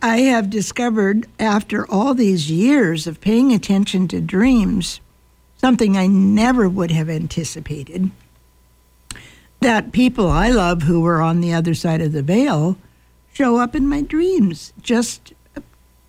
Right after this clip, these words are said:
two nights ago, my dad was in the, my dream. And in this dream, I am young.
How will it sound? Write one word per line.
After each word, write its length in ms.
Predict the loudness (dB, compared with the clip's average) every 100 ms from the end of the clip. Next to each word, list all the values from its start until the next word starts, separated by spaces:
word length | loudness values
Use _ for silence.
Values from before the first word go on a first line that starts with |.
| -2
two 160 | 2
nights 400 | 2 2 0 -2
ago, 520 | 0 0 0 -2 -8 -20 _ _ _ _ _
my 240 | 0 2 2
dad 760 | 2 2 2 2 0 -2 -6 -18 _
was 260 | -2 2
in 280 | 2 2 2
the, 200 | 0 -4 -8 _
my 160 | -2 0
dream. 540 | 0 0 2 0 -4 -12 _ _ _ _ _ _
And 380 | 0 4 2 0 _ _ _ _ _ 0
in 280 | 2 4 2
this 300 | 0 -2 -6
dream, 560 | 0 2 2 2 0
I 500 | 0 0 2 2 0 0
am 520 | 0 0 2 0 -2 -12 _ _ _ _ _
young. 640 | 2 4 4 0 -4 -14